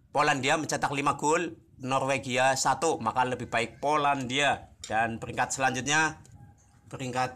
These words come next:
yang kedua puluh tujuh adalah Mesir, dua puluh delapan Kuba, dua puluh sembilan Peru. Ya, Kuba sama Peru sama, nilainya dua, tampilnya juga sama. Kuba mencetak gol lima, Peru satu, maka lebih baik Kuba, ya.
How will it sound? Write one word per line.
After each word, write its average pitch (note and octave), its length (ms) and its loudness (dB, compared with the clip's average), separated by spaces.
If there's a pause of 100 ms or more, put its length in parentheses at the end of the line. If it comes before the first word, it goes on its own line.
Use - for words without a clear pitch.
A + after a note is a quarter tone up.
yang A#2+ 240 -2
kedua B2+ 480 -4
puluh C3 240 -6
tujuh D3+ 240 -2
adalah C3 320 0
Mesir, C#3+ 400 -2 (560)
dua C3+ 160 0
puluh C#3 160 -4
delapan D3+ 320 0
Kuba, E3 560 2
dua B2+ 320 0
puluh C#3 240 -6
sembilan C3 640 -4
Peru. D#3+ 400 -2 (320)
Ya, A#2 320 -4
Kuba C#3 320 -2
sama C3 240 -2
Peru C3+ 240 -2
sama, D#3+ 400 2
nilainya D3 400 -2
dua, D3 400 0 (240)
tampilnya B2+ 540 -2
juga B2 260 -2
sama. D#3+ 400 2 (400)
Kuba C#3+ 380 0
mencetak B2+ 420 -4
gol B2+ 160 -6
lima, D#3 560 0
Peru C3+ 380 -2
satu, D3 400 0
maka A#2+ 240 -2
lebih B2+ 260 -6
baik A#2+ 220 -2
Kuba, A#2 420 0
ya. G#2+ 300 -6